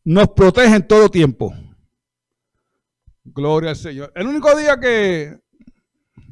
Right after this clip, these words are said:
Él no te va a proteger es cuando Él te va a llevar. Te vas a ir co-,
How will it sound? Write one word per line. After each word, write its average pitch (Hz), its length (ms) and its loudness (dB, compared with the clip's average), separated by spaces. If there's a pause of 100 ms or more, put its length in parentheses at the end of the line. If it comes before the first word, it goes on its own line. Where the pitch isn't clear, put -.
(140)
Él 247 120 -2
no 294 100 -2
te 277 120 0
va 269 80 4
a 262 40 0
proteger 240 460 0
es 208 140 -4
cuando 196 480 -4 (640)
Él 170 180 -8
te 196 80 -2
va 185 120 2
a - 20 0
llevar. 147 260 0 (640)
Te 131 100 -6
vas 156 160 -2
a 175 80 -2
ir 175 80 -6
co-, 180 160 -8